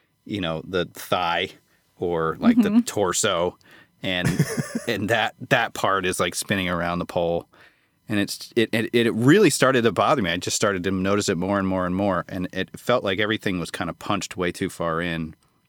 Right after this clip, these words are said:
Speaker 1: in a lot of these shots.
Speaker 2: I think that's because they got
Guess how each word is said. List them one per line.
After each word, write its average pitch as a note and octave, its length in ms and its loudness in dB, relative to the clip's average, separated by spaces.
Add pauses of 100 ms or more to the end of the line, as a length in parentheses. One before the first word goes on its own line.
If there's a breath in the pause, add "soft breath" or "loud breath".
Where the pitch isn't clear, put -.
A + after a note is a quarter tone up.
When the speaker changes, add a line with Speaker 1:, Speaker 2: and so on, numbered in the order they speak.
(180)
Speaker 1:
in F#2+ 80 -4
a D#2 80 -4
lot E2 220 0
of D#2+ 60 -4
these D2+ 140 -10
shots. - 460 -6 (300)
Speaker 2:
I B3 120 2
think E4 360 0
that's G4+ 200 0
because C4 840 2 (340 soft breath)
they A#3+ 320 4
got A#3+ 320 6